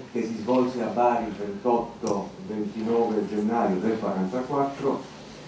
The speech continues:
costituì la prima voce libera che in maniera ufficiale si levò nell'Italia occupata e anzi fu la prima manifestazione democratica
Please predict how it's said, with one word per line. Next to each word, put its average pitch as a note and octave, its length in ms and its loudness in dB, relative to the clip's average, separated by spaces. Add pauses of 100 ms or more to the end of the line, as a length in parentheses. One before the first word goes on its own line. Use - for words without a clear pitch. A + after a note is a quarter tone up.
(160)
costituì D#3+ 640 8
la C3+ 160 2
prima C#3 420 0
voce C3+ 300 2
libera F#2+ 580 -4 (600)
che C3+ 80 2
in B2+ 100 8
maniera C3 320 4
ufficiale - 520 2 (100)
si A#2 120 -4
levò G#2+ 240 0
nell'Italia G#2+ 680 -2 (240)
occupata G#2 1000 -4 (220)
e B2+ 120 4
anzi D#3 500 6
fu C#3+ 200 6
la A#2 100 4
prima E3 580 4
manifestazione B2 1120 0
democratica B2 680 4